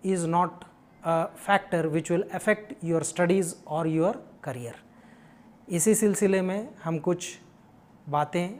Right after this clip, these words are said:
आपको बताएंगे, how to focus, how to study, how to get inspired by your own surroundings and yourselves in a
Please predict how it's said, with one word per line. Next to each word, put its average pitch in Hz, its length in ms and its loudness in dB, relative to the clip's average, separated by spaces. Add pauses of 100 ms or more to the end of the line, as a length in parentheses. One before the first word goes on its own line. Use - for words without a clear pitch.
(140)
आपको 156 260 -4
बताएंगे, 175 540 -2 (360)
how 160 160 4
to 170 60 2
focus, 180 580 0 (140)
how 156 160 0
to 170 60 0
study, 180 380 2 (1000)
how 220 160 8
to 226 80 4
get 190 300 2 (260)
inspired 202 640 4 (260)
by 160 140 2
your 175 260 4 (100)
own 190 360 0
surroundings 175 680 2
and 156 220 -2
yourselves 196 680 0 (600)
in 269 220 4
a 214 120 -2